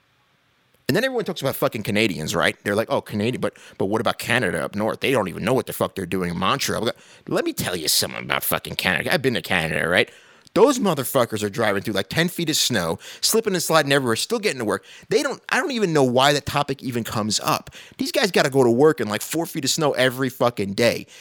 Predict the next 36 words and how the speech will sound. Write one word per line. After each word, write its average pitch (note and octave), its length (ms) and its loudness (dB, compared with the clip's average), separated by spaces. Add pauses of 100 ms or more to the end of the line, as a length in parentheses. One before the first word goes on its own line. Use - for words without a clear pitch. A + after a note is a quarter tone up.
And B2 120 0
you're G3+ 100 4
sitting F#3 240 0
there D3+ 120 0
complaining C#3+ 400 -2
about A#2+ 160 2
a - 20 4
little B2+ 160 0
puddle, C3 400 0 (180)
a C#3+ 60 -2
little D#3+ 140 2
drop C3+ 340 4
hitting - 180 -6
your F#2+ 100 -2
windshield. A2 680 -2 (720)
These - 80 -6
guys C#3+ 180 2
are B2 40 -12
putting G#2+ 260 -8
fucking G#2+ 340 -2
chains C3 440 2
around C3 300 6
their C3 140 2
tires. C3+ 640 4 (200)
They're, C3 160 0
they're C3+ 120 0
going C3 260 2
out B2 160 4
in A#2+ 60 -2
below B2 340 2
zero B2+ 300 2
conditions, B2+ 640 0
freezing C#3 560 -4
their A2+ 120 0
nuts B2 360 0
off. C3+ 260 2